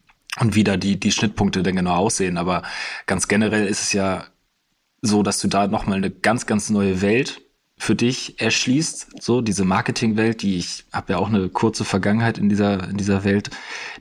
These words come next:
die ja für sich selber nochmal irgendwie sehr eigen funktioniert und, ähm, eigene, sehr eigene Menschen da drin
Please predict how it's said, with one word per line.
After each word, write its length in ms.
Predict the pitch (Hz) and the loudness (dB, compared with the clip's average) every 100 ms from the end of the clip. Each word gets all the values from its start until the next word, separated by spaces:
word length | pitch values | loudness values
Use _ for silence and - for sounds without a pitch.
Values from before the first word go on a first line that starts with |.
| - | 2
die 60 | |
ja 160 | 104 98 | 2 2
für 180 | 87 104 | 0 0
sich 280 | 110 113 - | 0 -2 -2
selber 400 | 95 107 107 95 | 0 2 2 0
nochmal 360 | 87 101 90 | -2 -2 -2
irgendwie 320 | 85 95 92 | -2 -4 -4
sehr 320 | 87 101 98 69 | 0 2 2 2
eigen 300 | 101 101 104 | 0 0 0
funktioniert 720 | - 101 - 98 120 135 - | -2 -2 0 2 4 2 -2
und, 300 | 95 87 - _ _ - - | -4 -4 -8 _ _ -14 -4
ähm, 520 | 98 90 87 78 76 - _ _ _ _ _ | -2 0 -2 -4 -8 -10 _ _ _ _ _
eigene, 360 | - 110 110 101 | 0 2 4 2
sehr 200 | 95 104 | 4 2
eigene 260 | 107 107 98 | 2 2 2
Menschen 360 | 104 135 - | 2 0 0
da 120 | 110 | 0
drin 400 | 98 110 104 - | 0 0 0 -2